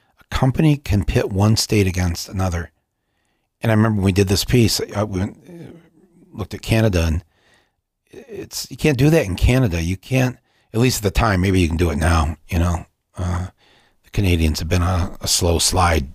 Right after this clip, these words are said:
toward us for some time, but don't worry, they're not, they, they, everybody can still see a doctor up there. But, um, but no, they, because you know how the Canadians, on, in the French, everybody else does this.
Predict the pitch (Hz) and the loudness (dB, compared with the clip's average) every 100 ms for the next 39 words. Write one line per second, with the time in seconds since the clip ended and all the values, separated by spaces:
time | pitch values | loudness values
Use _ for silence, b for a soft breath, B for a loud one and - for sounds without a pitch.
0 | - - 90 82 92 - - - b b | -10 -2 0 2 0 -2 -6 -8 b b
1 | b b b _ 85 82 82 - 90 87 | b b b _ -2 -2 -2 0 2 2
2 | 87 82 98 95 - 95 98 92 82 87 | 2 0 -4 -10 -6 -2 0 2 2 2
3 | 92 98 - - - 82 - 85 80 - | 2 0 -8 -20 -16 -16 -10 -8 -8 -6
4 | 101 87 82 82 87 - 78 - 78 80 | -2 0 0 -2 -4 -4 -4 -2 -2 -2
5 | 80 80 76 76 _ - 78 - 87 78 | -2 -6 -10 -12 _ -18 -16 -10 -10 -10
6 | B B B B B B - 95 - 92 | B B B B B B 0 0 2 2
7 | 90 90 85 104 _ _ _ - - _ | 4 4 2 -2 _ _ _ -20 -20 _
8 | _ _ - 101 127 143 127 135 - 135 | _ _ -2 2 4 4 2 0 0 0
9 | - 139 127 143 147 151 135 151 139 156 | 2 2 4 6 6 4 2 2 4 4
10 | 123 - 120 113 107 113 104 101 - 117 | 2 -4 -4 -2 -2 -2 -2 -2 0 2
11 | 110 120 117 107 98 90 82 - 87 98 | 2 0 2 2 0 -2 -6 -10 -10 -10